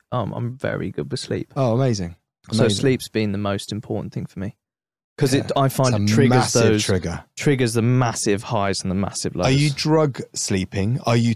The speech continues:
Speaker 1: No.
Speaker 2: taking stuff? You're doing this naturally?
Speaker 1: Yeah.
Speaker 2: Okay, 'cause I know lots of people that will do the, from melatonin all the way to the much more serious, and I do not
Speaker 1: Yeah.
Speaker 2: think that's the answer.
Speaker 1: No, no, no, neither.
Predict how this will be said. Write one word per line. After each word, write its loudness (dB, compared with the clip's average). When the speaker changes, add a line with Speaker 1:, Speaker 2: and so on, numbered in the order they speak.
Speaker 1:
No. 4
Speaker 2:
taking 0
stuff? -4
You're 4
doing 2
this -2
naturally? -6
Speaker 1:
Yeah. -4
Speaker 2:
Okay, -4
'cause -6
I 2
know 4
lots 0
of -4
people 0
that 0
will 2
do 2
the, -4
from 2
melatonin 2
all 2
the 2
way 4
to -6
the 0
much -2
more 0
serious, 0
and 0
I 2
do -2
not 4
Speaker 1:
Yeah. -2
Speaker 2:
think -4
that's -6
the -2
answer. -4
Speaker 1:
No, 2
no, -4
no, -4
neither. -6